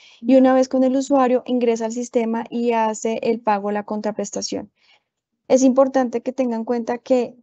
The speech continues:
el hecho de prestar servicios sin el permiso puede acarrear sanciones, y el hecho de prestar el servicio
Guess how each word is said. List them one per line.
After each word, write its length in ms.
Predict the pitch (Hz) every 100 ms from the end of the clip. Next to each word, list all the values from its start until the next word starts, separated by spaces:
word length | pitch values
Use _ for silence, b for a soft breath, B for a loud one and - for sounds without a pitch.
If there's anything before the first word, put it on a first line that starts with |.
| _
el 240 | - 247 254
hecho 360 | 247 240 262
de 220 | 269 285
prestar 400 | 285 285 277 254
servicios 540 | 233 240 226 254 226 214
sin 300 | - 240 226
el 120 | 214
permiso 540 | 226 214 233 240 285
puede 220 | 277 247 233
acarrear 560 | 220 220 226 214 202
sanciones, 720 | - 190 202 214 190 - - _ -
y 320 | 285 262 220 _
el 200 | - 226
hecho 320 | 233 233 208
de 220 | 196 185 _ b b b -
prestar 320 | 233 233 220
el 60 |
servicio 480 | 226 240 240 208 -